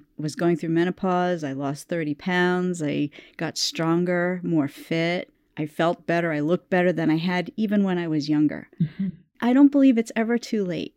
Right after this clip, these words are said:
Speaker 1: I think the minute that you can grab hold of something like that and see the possibilities, then the sky's the limit for you. You can apply it to your own life and see amazing things happen.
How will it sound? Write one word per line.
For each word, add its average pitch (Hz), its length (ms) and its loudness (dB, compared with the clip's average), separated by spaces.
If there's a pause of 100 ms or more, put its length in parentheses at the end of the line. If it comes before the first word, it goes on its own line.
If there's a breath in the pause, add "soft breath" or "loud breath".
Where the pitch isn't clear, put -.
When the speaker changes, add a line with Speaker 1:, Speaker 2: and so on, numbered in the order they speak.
Speaker 1:
I 185 120 -4
think 226 340 0
the 190 80 -2
minute 220 520 2
that - 180 -6
you 190 320 0
can 170 460 -2 (280)
grab 185 320 0
hold 185 380 0
of 185 100 -6
something 185 420 -4
like 175 200 -4
that 185 340 -4 (140)
and 175 120 -4
see 214 200 0
the 190 80 2
possibilities, 170 1160 -4 (460 soft breath)
then 180 560 -2 (160)
the 180 80 -8
sky's 180 380 -2
the 180 80 -2
limit 180 260 0
for 151 120 -6
you. 147 180 0
You 156 240 -4
can 160 360 -4
apply 175 360 -6
it - 160 -6
to 175 120 -10
your 165 140 -6
own 170 220 -4
life 170 260 -4
and 165 160 -6
see 175 220 -6
amazing 165 440 -4
things 160 220 -6
happen. - 440 -8